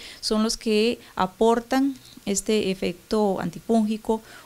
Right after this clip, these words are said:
o de reducción de la producción de, de hongos en piel principalmente.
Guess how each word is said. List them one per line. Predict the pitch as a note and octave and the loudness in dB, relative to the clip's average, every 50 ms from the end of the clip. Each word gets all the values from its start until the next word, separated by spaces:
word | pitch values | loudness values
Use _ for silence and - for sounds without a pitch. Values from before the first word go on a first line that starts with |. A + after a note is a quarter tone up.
| - - - | -18 -6 -2
o | G#3 G3 F#3+ F#3+ G3 G3+ G#3+ A3 - - | 0 2 4 4 4 4 4 2 0 -2
de | F#3 F#3+ F#3 F3+ F#3+ G#3 G#3+ G3 | -2 -2 0 2 2 2 2 2
reducción | G3 G3 F3+ F3 E3 - - F3+ F3+ | 2 0 0 0 -4 -4 -4 -2 -2
de | F#3 F#3+ | 0 0
la | G#3+ G#3 | -2 -2
producción | - F#3+ E3+ D#3+ E3 - - - F3+ F3 F3 | -2 -2 -4 -2 -4 -6 -6 -4 -4 -2 -2
de, | E3+ F3 E3+ - - | -2 -4 -6 -6 -8
de | - E3+ E3+ | -8 -6 -6
hongos | E3 E3 E3+ E3+ - | -6 -4 -4 -4 -4
en | F3 | -4
piel | F3 - B3 C4 C#4 B3+ | -2 0 2 2 2 2
principalmente. | B3+ - F3 - - - - F3+ F#3 G#3+ B3+ C4+ C4+ - | -2 -6 -8 -8 -8 -8 -6 -4 -2 -2 -2 -2 -4 -6